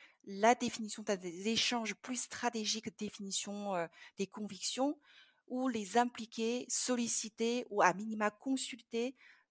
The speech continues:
dans des occasions de communication interne et externe, c'est de faire en sorte que ça soit vraiment systématique et automatique pour tous.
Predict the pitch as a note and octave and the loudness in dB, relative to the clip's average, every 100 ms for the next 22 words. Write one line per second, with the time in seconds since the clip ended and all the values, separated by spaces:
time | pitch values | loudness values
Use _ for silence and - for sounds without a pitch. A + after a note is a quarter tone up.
0 | _ A#3+ A#3+ B3+ B3+ G3+ F#3 A3 A3+ A3 | _ 4 4 2 0 -2 0 -2 0 0
1 | F#3+ G#3+ A3+ A3+ F3+ - C4 B3 A3+ A3 | 0 -4 -6 -6 -6 -4 -2 -2 -2 0
2 | G#3+ A3+ G3+ G3 A3 G#3+ F3+ D#3+ - G#3 | 0 -2 -8 -2 0 0 -4 -4 -2 2
3 | A3 C#4 G#3+ F3 - - - - A3 G3 | 2 2 -2 -6 -12 -20 0 2 4 2
4 | G#3 D4 C4+ A3+ A#3+ A#3 - F3+ - - | 4 6 6 4 0 0 2 4 2 4
5 | G#3+ G3 G3 G#3 B3 - B3 - A3 G#3 | 4 4 0 0 8 8 8 4 0 -4
6 | - - G3+ G3 F#3+ F#3+ - - - G#3+ | -6 -4 -4 -4 -4 -4 -4 -6 -8 -8
7 | G3+ F3 F3 - | -8 0 4 4